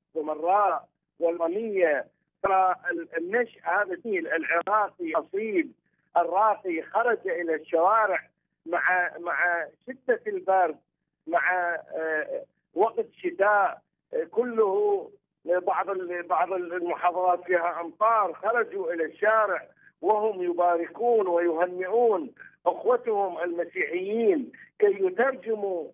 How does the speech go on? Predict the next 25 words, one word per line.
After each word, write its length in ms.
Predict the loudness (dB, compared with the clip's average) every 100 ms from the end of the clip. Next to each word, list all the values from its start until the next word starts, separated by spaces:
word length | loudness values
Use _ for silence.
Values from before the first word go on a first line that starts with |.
| _ _ _ 0
هذه 400 | 2 0 0 -2
اللحمة 640 | 0 0 0 -2 0 2
وهذا 380 | 2 2 0 -2
الولاء، 640 | -2 2 4 4 2 -2 _ _ _ _ -2
حبهم 480 | -2 0 0 0
لوطنهم، 800 | 0 0 2 2 2 2 2 -2 -2
حبهم 600 | -4 0 0 0 -2 -6 -18 _ _ -10
ل-، 540 | 0 2 2 -4 -8 -10
لكل 380 | -2 0 2
الطوائف 600 | -2 0 2 2 2 -2 -8
اللي 200 | -8 -4
موجودة 340 | -2 -2 -4
في 100 | -2
العراق، 500 | 0 2 4 2 0 _ _ _
لا 100 | 0
سيما 460 | 2 2 0 -2 -4
الطائفة 500 | -4 -2 -2 -2 -6
المئية 400 | -6 -4 -2 0
التي 380 | 2 0 -2 -6
عشنا 440 | -4 -6 -4 -2
وعايشنا 760 | 0 0 0 -2 -2 -2 0 -2 _ _ _ -6
وتلمذنا 800 | -2 2 0 0 -2 0 0 0
على 640 | 2 -2 -2 -4 -6 -8 -16 _ -6
أساس 320 | -2 0 0 -4
المسيحيين. 840 | -8 -8 -6 -4 -2 -2 -4